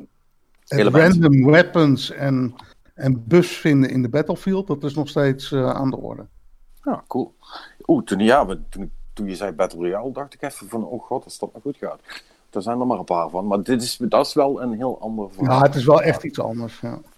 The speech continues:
Speaker 2: Ja, ja, ja, ja, ja. Hm, cool.
Speaker 1: Ja,
Speaker 2: En,
Speaker 1: dus,
Speaker 2: eh,
Speaker 1: eh, we zijn benieuwd. Dus we hebben een aantal succesvolle beta's afgerond en, eh, ja, eenentwintig,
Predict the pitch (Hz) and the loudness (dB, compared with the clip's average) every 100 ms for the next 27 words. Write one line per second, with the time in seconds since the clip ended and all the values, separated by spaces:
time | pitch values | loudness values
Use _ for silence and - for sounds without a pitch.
0 | _ - 110 95 - 98 95 - 82 - | _ 0 2 2 -2 -10 -10 -10 -16 -14
1 | 76 - 82 - _ _ 240 208 - _ | -18 -16 -16 -18 _ _ -2 -2 -6 _
2 | - 247 254 - - - - - - - | 0 2 2 -2 -12 -14 -16 -16 -18 -20
3 | - - - - - 214 143 147 143 160 | -20 -20 -20 -12 2 4 6 6 6 6
4 | 156 147 - 151 147 165 156 131 143 170 | 6 4 -2 -6 0 4 4 4 2 0
5 | 151 156 151 156 151 156 151 147 - - | 0 0 2 2 2 0 0 -4 -4 -4
6 | 156 - 143 131 143 139 131 - 139 - | -4 -2 -2 0 0 0 -2 -2 -6 -4
7 | 131 123 123 117 120 117 117 117 117 - | -2 -2 -2 -4 -8 -6 -8 -10 -12 -16
8 | - - - - _ - 156 - 165 160 | -16 -14 -14 -16 _ -4 -2 2 4 4
9 | 147 165 147 151 139 | 4 4 4 2 -2